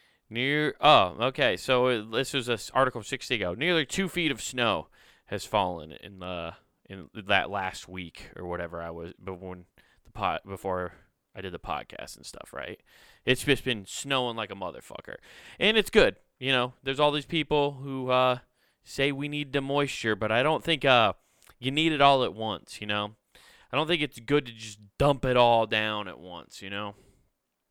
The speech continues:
Mother Nature's keeping me busy, though. I've had to shovel the driveway and sidewalk multiple times, as you can imagine, which is crazy. I've almost had to do it just so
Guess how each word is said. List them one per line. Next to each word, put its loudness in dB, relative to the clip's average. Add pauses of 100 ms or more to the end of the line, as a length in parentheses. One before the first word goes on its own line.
(180)
Mother 2
Nature's -4
keeping -6
me -6
busy, -4
though. -14 (420)
I've 0
had 0
to -12
shovel -4
the -6
driveway 0
and -12
sidewalk -4 (520)
multiple 2
times, -20 (560)
as -8
you -14
can -18
imagine, -20 (720)
which 4
is -2 (200)
crazy. 4 (160)
I've 6
almost 4
had 4
to -6
do 0
it 0 (120)
just 0
so 4